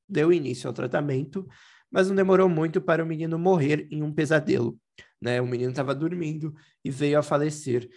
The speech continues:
de uma forma bem esquisita. Claro que não existe nenhuma prova de que ele foi assassinado no sonho, não tem nada disso, estilo Fred Krueger, tá, gente, na história real.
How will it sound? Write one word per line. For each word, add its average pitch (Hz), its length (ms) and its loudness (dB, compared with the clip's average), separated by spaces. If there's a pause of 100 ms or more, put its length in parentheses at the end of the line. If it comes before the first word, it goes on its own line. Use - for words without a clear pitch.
(240)
de 135 80 -6
uma 139 140 0
forma 135 360 -2 (140)
bem 139 380 -2
esquisita. 131 600 -8 (460)
Claro 170 420 4
que 151 500 0
não 151 200 -2
existe 143 300 -4
nenhuma 143 260 0
prova 131 340 2
de 117 140 -4
que - 140 -4
ele 123 120 4
foi 131 140 -2
assassinado 117 640 -2
no 117 100 -2
sonho, 120 400 0
não 123 160 -2
tem 160 140 0
nada 160 280 4
disso, 131 360 -2
estilo 123 280 -2
Fred 135 320 0
Krueger, 117 400 -2
tá, 117 200 -2
gente, 107 320 -8
na 104 80 -6
história 107 340 -6
real. 113 320 -2